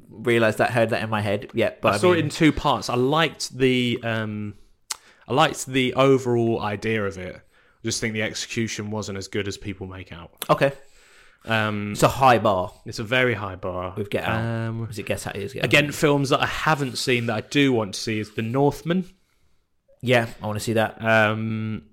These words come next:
Speaker 2: again, yeah. So I, I did actually see quite a bit. There's still
Speaker 1: Have
Speaker 2: quite
Speaker 1: you
Speaker 2: a lot.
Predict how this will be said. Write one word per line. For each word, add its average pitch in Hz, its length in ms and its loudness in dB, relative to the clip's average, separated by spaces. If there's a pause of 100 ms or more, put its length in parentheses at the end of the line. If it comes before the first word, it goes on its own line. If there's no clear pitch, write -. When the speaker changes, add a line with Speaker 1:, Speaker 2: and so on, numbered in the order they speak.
(1700)
Speaker 2:
again, 123 360 -4
yeah. 123 360 -2
So 160 300 2
I, 139 120 -4 (140)
I 160 80 -2
did 277 200 -2
actually 247 340 -4
see 233 200 -4
quite 226 260 0
a 196 40 -2
bit. 175 240 2
There's 160 200 6
still 220 380 6
Speaker 1:
Have 156 100 -2
Speaker 2:
quite 170 240 8
Speaker 1:
you 165 40 8
Speaker 2:
a 196 100 8
lot. - 0 -